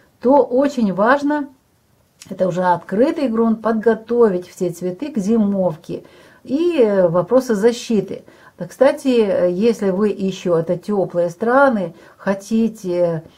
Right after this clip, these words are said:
пересадить какие-то цветочные растения, пожалуйста, это хорошо пройдёт в Козероге. И если нужно, допустим, посеять под зимний посев, там, где холодно, тоже можете использовать. Для комнатных цветов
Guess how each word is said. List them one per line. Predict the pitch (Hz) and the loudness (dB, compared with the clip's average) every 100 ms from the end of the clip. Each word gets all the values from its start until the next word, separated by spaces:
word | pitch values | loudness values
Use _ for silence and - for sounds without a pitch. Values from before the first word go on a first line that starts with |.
| _ - | _ -4
пересадить | 269 285 262 233 226 165 220 233 | -2 -2 -2 0 0 0 -2 -2
какие-то | 202 190 196 180 - | -6 -4 -4 -6 -8
цветочные | - 185 185 - 190 185 | -8 -8 -8 -6 -6 -4
растения, | 202 202 277 277 277 262 | -6 -6 -4 0 0 -2
пожалуйста, | 156 147 170 240 277 - 233 226 - | -6 -6 -2 -2 -2 -4 -6 -6 -8
это | 180 226 247 240 | -6 -6 -6 -10
хорошо | - 143 151 202 | -8 -10 -10 -12
пройдёт | 202 147 147 180 185 | -10 -10 -8 -8 -10
в | |
Козероге. | - 175 175 190 165 170 170 165 165 156 _ _ _ _ _ | -10 -8 -4 -4 -2 -4 -4 -6 -10 -12 _ _ _ _ _
И | - 277 | -8 -4
если | 339 190 190 180 | -2 -2 -2 -2
нужно, | 165 208 233 220 202 | -2 -2 -2 -4 -4
допустим, | 165 151 180 190 208 175 | -6 -8 -8 -8 -8 -6
посеять | 185 190 214 214 196 196 | -8 -6 -4 -4 -4 -4
под | 165 | -6
зимний | 165 165 165 165 | -4 -4 -2 -4
посев, | 185 190 254 302 359 - _ | -6 -6 -4 -4 -4 -8 _
там, | 170 160 | -6 -6
где | 160 165 | -6 -6
холодно, | 254 311 277 170 | -4 -4 -4 -6
тоже | - 226 262 | -4 -4 -2
можете | 160 156 202 196 175 | -6 -8 -12 -12 -14
использовать. | - 170 170 156 147 - _ _ _ - - | -14 -10 -8 -8 -12 -16 _ _ _ -20 -20
Для | 165 190 220 | -2 0 0
комнатных | 220 381 403 370 359 359 - | 2 2 2 0 -2 -6 -8
цветов | 311 320 320 320 | -8 -4 0 0